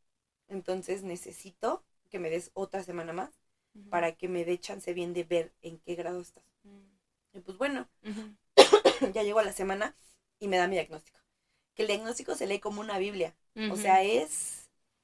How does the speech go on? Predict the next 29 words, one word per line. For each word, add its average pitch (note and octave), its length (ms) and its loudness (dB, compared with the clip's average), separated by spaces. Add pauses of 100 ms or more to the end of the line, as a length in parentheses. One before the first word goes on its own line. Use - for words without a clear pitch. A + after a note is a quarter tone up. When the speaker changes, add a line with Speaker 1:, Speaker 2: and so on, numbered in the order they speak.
(300)
Speaker 1:
ahí A#3+ 180 8
lo C4+ 100 0
tengo A#3+ 240 0
guardado, E3+ 520 2 (100)
porque G#3+ 220 -2
es G#3+ 80 -6
Speaker 2:
Ujú. G#3 60 -8
Speaker 1:
como G3 160 -2
mi E3+ 100 -6
carta F3 240 -2
de F3 60 -4
presentación - 440 -10
ahora. D#3+ 200 -4
Speaker 2:
Ujú. G3 160 -12 (840)
Speaker 1:
Y G3 100 -6
es F#3+ 100 -2
un F#3 80 -2
diagnóstico F3+ 440 -4
un E3 80 -10
poquito E3+ 320 -10
largo. F3 280 -2 (200)
Speaker 2:
Ujú. A3 280 -14 (120)
Speaker 1:
Este, F3+ 640 -4
aquí, A#3+ 360 4 (280)
algo B3+ 280 2
que B3+ 120 0
decíamos G3+ 420 -4
al F#3+ 100 -2
principio, F#3 640 -6